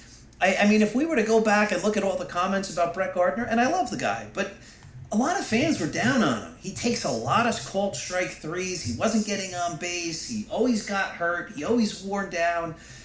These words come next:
And, you know, last year was conceivably his career season. And he could be going downhill every year, uh, going forward from that.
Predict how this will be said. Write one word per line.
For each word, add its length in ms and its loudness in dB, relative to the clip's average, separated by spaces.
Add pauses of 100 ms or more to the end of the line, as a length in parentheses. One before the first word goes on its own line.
(200)
And, 460 2 (300)
you 60 0
know, 100 6
last 360 4
year 120 4
was 560 -2 (440)
conceivably 760 0
his 340 -2
career 360 0
season. 520 -2 (560)
And 340 0
he 180 0
could 160 2
be 60 0
going 280 2
downhill 400 0
every 240 0
year, 500 -2 (160)
uh, 260 2
going 300 -2
forward 400 0
from 380 -2
that. 300 -6